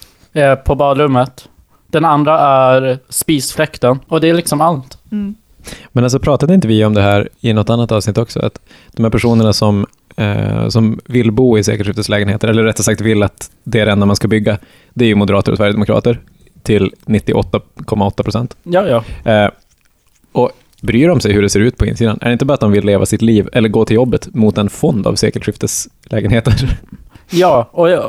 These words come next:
Speaker 1: och vi har ju exakt pratat om just detta. Ehm, och det är ju f-, roligt nog ett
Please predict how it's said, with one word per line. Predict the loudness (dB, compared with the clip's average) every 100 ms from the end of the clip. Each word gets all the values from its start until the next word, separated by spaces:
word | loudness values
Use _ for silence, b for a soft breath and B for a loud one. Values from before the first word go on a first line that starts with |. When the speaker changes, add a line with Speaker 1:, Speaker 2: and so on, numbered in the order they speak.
| -8 -6
Speaker 1:
och | -2 2
vi | 2
har | 4
ju | 4 4
exakt | 2 0 -6 -2
pratat | -2 2 2 0 0
om | 0 0
just | 0 -4 -4
detta. | -4 -2 -4 -4 -6
Ehm, | 0 4 4 4 2 -2 -4
och | 0
det |
är | 2
ju | 2
f-, | 0 -10 -12 -18 -20 B B
roligt | 2 2 2
nog | 0 0 0
ett | -2 -4 -18